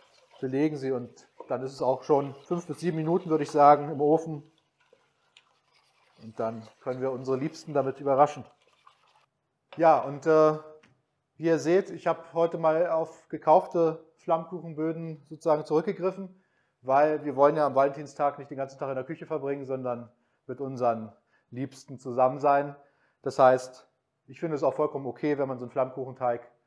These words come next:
sich kauft. Gibt's eigentlich immer in jedem Kühlregal zu finden. Ansonsten kann man natürlich auch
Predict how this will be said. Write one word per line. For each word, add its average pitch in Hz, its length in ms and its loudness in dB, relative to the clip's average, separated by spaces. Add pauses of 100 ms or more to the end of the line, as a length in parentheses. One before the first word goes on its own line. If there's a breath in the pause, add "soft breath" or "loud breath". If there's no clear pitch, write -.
(260)
sich 123 220 -18
kauft. 131 480 0 (480)
Gibt's 147 220 -6
eigentlich 127 160 -2
immer 143 240 -2
in 123 120 -8
jedem 127 220 -8
Kühlregal 139 800 -2
zu 139 140 -14
finden. 170 420 -2 (540)
Ansonsten 135 480 -6
kann 156 180 4
man 151 100 -4
natürlich 135 400 -4
auch 123 380 -2